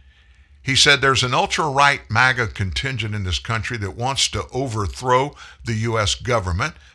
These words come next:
that despises our institutions, our constitutional foundations, because they believe in a deep state conspiracy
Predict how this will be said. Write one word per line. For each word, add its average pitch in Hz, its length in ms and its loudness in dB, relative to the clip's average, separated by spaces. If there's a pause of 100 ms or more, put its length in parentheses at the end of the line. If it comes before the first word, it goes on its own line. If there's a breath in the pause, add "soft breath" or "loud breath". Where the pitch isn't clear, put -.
that 123 220 -4
despises 123 800 4
our 117 220 4
institutions, 123 1040 -4 (260 loud breath)
our 113 160 2
constitutional 120 1300 -2 (140 loud breath)
foundations, 120 1000 0 (240 loud breath)
because 107 360 -6
they 123 160 2
believe 120 360 -4
in 120 80 -4
a 113 80 -2
deep 117 340 -8
state 127 360 -4
conspiracy 113 800 -2